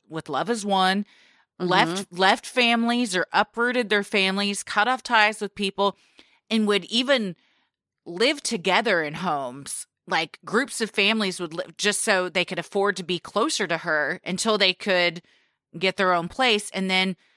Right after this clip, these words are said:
Speaker 1: they all lived in the same neighborhood, like, next door to each other, like a commune, essentially.
Speaker 2: Mm-hmm. And, and also, if you leave, then they tell you not to talk to them anymore, that your
Speaker 1: Mm-hmm.
Speaker 2: Satan has gotten a hold of you and don't, don't talk to him anymore. So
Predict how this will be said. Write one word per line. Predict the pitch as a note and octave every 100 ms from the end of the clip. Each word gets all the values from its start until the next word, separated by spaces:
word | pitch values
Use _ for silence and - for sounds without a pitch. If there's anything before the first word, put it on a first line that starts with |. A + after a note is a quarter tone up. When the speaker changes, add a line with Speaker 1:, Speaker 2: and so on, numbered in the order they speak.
| _ -
Speaker 1:
they | A#2+
all | D3+ G3
lived | G#3+ A3+ A3
in | G#3+ G#3+
the |
same | G#3 A3 G3
neighborhood, | F#3+ G3 G3 F#3 C#3
like, | C3
next | D3+ F3+ -
door | G3 A3
to | A#3
each | F3 -
other, | D#3+ D3
like | D3 D3+ _ _ _ -
a |
commune, | - G3 A#3+ B3 C#3 B2
essentially. | C#3+ D3 C#3 C3 F#2 E2 _ _ _ _ -
Speaker 2:
Mm-hmm. | G#3 F#3 G3
And, | - A3+ G#3
and | G3+ G3
also, | G3 A3 F#3+
if | F3+
you | E3 E3
leave, | A#3+ B3 F#3+ G3+ -
then | - E3+ E3
they | E3
tell | D#3+ F3 E3+
you |
not | E3 D#3+
to | -
talk | G#3+
to | -
them | D3+
anymore, | D3 C#3+ D3
that | D3+ D3
your | D#3 E3
Speaker 1:
Mm-hmm. | F3 E3+
Speaker 2:
Satan | F#3 E3+ E3 E3 - _ _ -
has | F#3
gotten | F3+ E3+ E3+
a |
hold | E3+ F3
of | E3+
you | E3+ E3+
and | E3
don't, | E3 D#3 -
don't | E3+ D#3+
talk | F3+ -
to | D#3
him |
anymore. | D3 C#3+ C#3+ C#3+
So | - F#3+